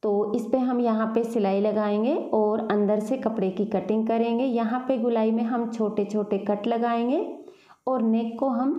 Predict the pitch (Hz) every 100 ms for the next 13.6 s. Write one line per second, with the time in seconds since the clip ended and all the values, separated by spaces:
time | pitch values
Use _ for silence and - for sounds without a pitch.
0 | - - 220 220 233 226 196 190 247 311
1 | 240 196 185 185 175 170 170 185 - -
2 | 202 190 196 269 240 - 214 - 208 208
3 | 240 240 240 240 254 247 247 247 - 233
4 | - - - - - 262 254 311 311 262
5 | 214 196 185 170 165 165 165 160 180 -
6 | _ _ _ - _ _ 269 269 277 277
7 | 262 240 226 240 254 226 220 220 240 226
8 | 220 226 214 202 202 220 214 202 196 233
9 | 302 - - - - - 233 226 254 262
10 | 285 294 277 277 285 277 254 254 254 240
11 | 226 226 226 220 196 190 220 214 - -
12 | 226 226 220 220 - 233 226 196 190 190
13 | 196 190 180 214 320